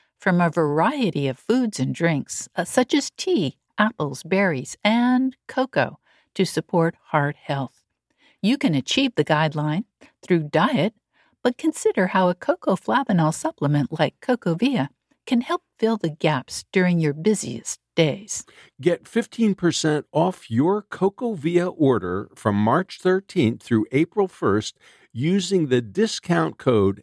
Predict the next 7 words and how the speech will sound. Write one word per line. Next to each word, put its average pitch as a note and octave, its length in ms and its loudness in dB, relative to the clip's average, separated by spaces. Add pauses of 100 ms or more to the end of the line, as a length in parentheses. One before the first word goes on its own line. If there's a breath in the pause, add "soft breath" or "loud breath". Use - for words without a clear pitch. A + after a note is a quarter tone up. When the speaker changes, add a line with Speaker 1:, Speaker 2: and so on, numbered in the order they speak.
(160)
Speaker 2:
N F3 540 2 (400)
N D#3+ 520 0 (140)
M A#2 640 -2 (580)
fifteen A2 1040 -2 (160)
P C3 300 2
O C3 160 4
D A2+ 500 0